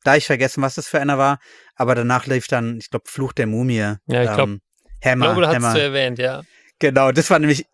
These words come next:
Speaker 1: ja, das war der
Speaker 2: Das
Speaker 1: Anlass,
Speaker 2: war
Speaker 1: warum
Speaker 2: der,
Speaker 1: ich da
Speaker 2: das war
Speaker 1: ins
Speaker 2: der
Speaker 1: Krankenhaus
Speaker 2: Anlass.
Speaker 1: <laughs> gekommen bin.
Speaker 2: Ja, aber so ein
Speaker 1: Jetzt
Speaker 2: Bänder,
Speaker 1: mal
Speaker 2: Außenbänder-Ding ist echt asozial.
Speaker 1: Ja.
Speaker 2: Hab ich beim Basketball mir mal geholt. Das ist richtig,
Speaker 1: Ja,
Speaker 2: richtig
Speaker 1: siehste,
Speaker 2: assi.
Speaker 1: und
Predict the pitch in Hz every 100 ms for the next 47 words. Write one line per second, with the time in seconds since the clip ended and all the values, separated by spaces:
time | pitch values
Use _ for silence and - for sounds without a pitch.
0 | - 156 170 139 175 165 170 143 147 175
1 | 139 143 120 131 147 - 151 147 127 127
2 | 185 202 - 220 - - 220 - 208 226
3 | - 277 - 185 196 131 135 131 156 147
4 | - 165 165 151 - - - - 165 170
5 | 156 156 156 147 151 147 139 165 123 -
6 | - - - 143 131 - 123 123 131 127
7 | 110 - 143 123 147 131 139 151 135 127
8 | 127 123 127 127 131 123 123 - - -
9 | 139 151 156 151 139 - - 139 - 143
10 | 131 123 151 143 _ - 127